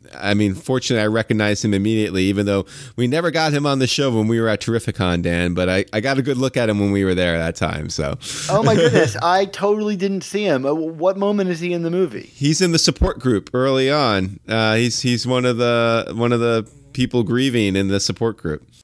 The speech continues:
Speaker 2: Oh, yeah. You know what? I thought he looked familiar. That's so funny.
Speaker 1: Yeah, he's, I mean, he's,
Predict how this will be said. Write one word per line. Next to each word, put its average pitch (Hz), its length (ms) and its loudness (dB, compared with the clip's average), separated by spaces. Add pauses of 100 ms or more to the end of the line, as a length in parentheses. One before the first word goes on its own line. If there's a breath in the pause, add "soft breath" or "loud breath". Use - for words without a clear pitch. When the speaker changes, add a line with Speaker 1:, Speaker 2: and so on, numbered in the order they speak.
(160)
Speaker 2:
Oh, 196 240 2
yeah. 254 640 2
You 208 100 0
know 277 140 2
what? 285 100 2
I 269 120 0
thought 285 360 0
he 190 140 0
looked 180 300 0
familiar. 147 560 0
That's 208 240 0
so 233 160 0
funny. 214 500 -4 (280)
Speaker 1:
Yeah, 95 340 2
he's, 117 280 0
I 87 80 -2
mean, 127 160 2
he's, 139 180 0